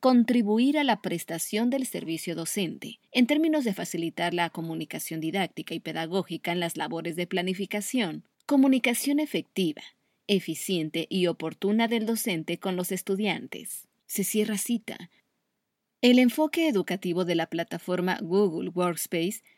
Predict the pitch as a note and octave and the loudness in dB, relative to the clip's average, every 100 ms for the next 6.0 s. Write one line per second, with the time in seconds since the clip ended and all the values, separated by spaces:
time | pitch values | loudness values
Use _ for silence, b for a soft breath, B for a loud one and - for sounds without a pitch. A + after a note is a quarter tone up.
0 | b A#3+ B3+ B3+ D4+ C4 F#3 E3 D#3+ E3 | b 4 4 4 2 6 6 4 2 0
1 | D#3+ - F3 E3+ D#3+ E3+ D#3 E3+ A#3 G#3 | 0 0 0 0 0 0 0 -2 0 -2
2 | - - - F#3+ F3+ E3+ G#3+ G#3+ G#3+ G3 | -2 -6 -4 -4 -4 -2 0 0 -2 -2
3 | A#3+ F3+ - b b b G#3 G3+ G3 F#3+ | -2 -2 -4 b b b 2 2 2 0
4 | - F3 E3+ - F3 E3 E3+ A3 G#3+ F#3+ | -2 0 0 0 -2 -2 -2 0 0 0
5 | G3 F#3+ D#3+ E3 E3 F#3+ G#3+ D#3 E3+ G3+ | 0 -2 -2 -2 -2 0 0 0 -2 -2